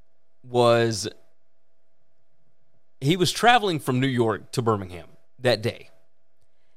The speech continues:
And Sankey told Fisher on the phone, he said, uh, the press conference that Jimbo Fisher was going to hold should not violate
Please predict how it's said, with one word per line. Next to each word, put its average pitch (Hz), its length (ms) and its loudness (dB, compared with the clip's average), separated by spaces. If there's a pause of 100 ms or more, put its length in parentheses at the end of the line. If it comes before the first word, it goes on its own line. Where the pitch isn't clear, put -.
(500)
And 127 480 0 (540)
Sankey 127 680 -4 (120)
told 185 280 2
Fisher 190 480 0
on 220 240 2
the 170 80 -2
phone, 208 420 0 (1600)
he 151 100 -2
said, 170 380 2
uh, 156 420 4 (260)
the 143 100 -8
press 214 260 2
conference 123 580 0
that 113 380 0
Jimbo 139 260 0
Fisher 127 400 -2
was 113 140 -4
going 120 180 0
to 113 80 -2
hold 135 380 -2 (440)
should 139 300 0
not 165 240 0
violate 135 640 4